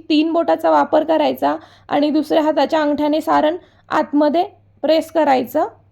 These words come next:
आणि एका हाताने तीन बोटांनी करंजी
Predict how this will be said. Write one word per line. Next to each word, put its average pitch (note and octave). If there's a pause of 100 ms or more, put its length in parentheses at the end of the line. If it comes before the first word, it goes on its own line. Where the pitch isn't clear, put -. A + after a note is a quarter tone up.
(140)
आणि C#4 (1120)
एका D4+
हाताने D4+ (600)
तीन D4+
बोटांनी D#4+
करंजी D4